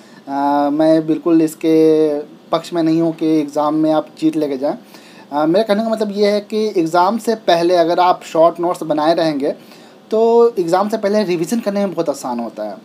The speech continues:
तो revision बहुत ज़रूरी है और case math से या फिर नोट से आप, मेरे नोट से आप revision करते हैं तो उसमें time लगेगा, लेकिन exam से just पहले अगर आपको revision करना है तो अगर आप अपने से short notes बना के रखेंगे,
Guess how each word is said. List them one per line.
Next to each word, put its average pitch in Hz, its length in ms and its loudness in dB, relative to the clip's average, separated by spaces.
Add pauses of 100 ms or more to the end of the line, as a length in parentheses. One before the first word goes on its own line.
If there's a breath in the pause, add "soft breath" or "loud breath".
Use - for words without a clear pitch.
(500 loud breath)
तो 151 120 2
revision 156 380 -4
बहुत 180 240 -4
ज़रूरी 160 340 4
है 147 220 0
और 143 360 2 (1160 loud breath)
case 175 220 0
math 175 200 0
से - 180 -6
या 165 160 4
फिर 170 180 -2
नोट 156 260 0
से 180 160 -4
आप, 170 200 2 (340)
मेरे 165 200 4
नोट 175 200 -2
से - 140 -6
आप 165 140 2
revision 160 360 -2
करते 170 280 -4
हैं 170 100 -6
तो 196 80 -10
उसमें 220 240 -10
time 175 220 0
लगेगा, 113 420 -6 (380 loud breath)
लेकिन 143 240 -6
exam 165 340 0
से 208 160 -8 (220)
just 226 260 2
पहले 175 340 2
अगर 196 180 4
आपको 180 220 0
revision 160 340 0
करना 170 300 0
है 160 80 0
तो 165 180 0
अगर 165 180 0
आप 156 260 -2
अपने 190 340 -2 (380 loud breath)
से 196 100 0
short 170 420 2
notes 185 240 -2
बना 160 260 0
के 160 120 -2
रखेंगे, 165 480 0